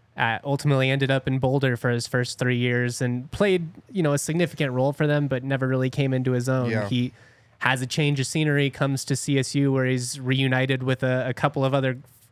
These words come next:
Speaker 1: former Colorado Springs kids and Javonte Johnson, who comes over from New Mexico, and Joel Scott, who comes over from Black Hills State. And it, it's kinda all these guys who are just kinda looking for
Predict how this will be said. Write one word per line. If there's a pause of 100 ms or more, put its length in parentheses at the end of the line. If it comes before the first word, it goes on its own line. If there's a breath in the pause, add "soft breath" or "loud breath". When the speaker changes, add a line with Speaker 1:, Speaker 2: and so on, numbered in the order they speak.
Speaker 1:
former
Colorado
Springs
kids
and
Javonte
Johnson,
who
comes
over
from
New
Mexico, (580 loud breath)
and
Joel
Scott,
who
comes
over
from
Black
Hills
State.
And (460 soft breath)
it,
it's
kinda
all
these
guys
who
are
just
kinda
looking
for